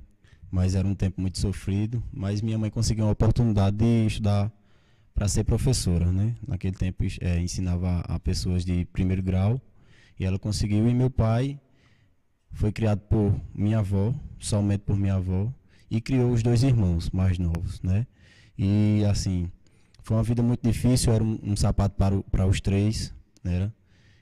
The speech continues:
Eles vendiam din-din, vendia coxinha. Meu pai hoje é um batalhador, né? Empreendedor. Aqui todo mundo conhece, o vice-prefeito.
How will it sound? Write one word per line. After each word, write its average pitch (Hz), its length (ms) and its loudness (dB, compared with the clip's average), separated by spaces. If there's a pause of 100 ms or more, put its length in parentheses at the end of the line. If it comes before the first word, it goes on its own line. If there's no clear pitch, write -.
Eles 95 200 0
vendiam 101 300 0
din-din, 107 440 2
vendia 98 260 2
coxinha. 104 600 2 (180)
Meu 90 160 0
pai 95 260 2
hoje 95 380 -4 (140)
é 87 160 -6
um 85 80 -4
batalhador, 90 600 0
né? 98 200 -2 (260)
Empreendedor. 90 640 0 (880)
Aqui 92 200 -6
todo 87 160 -2
mundo 90 180 -2
conhece, 92 500 0
o 92 80 -6
vice-prefeito. 90 720 -2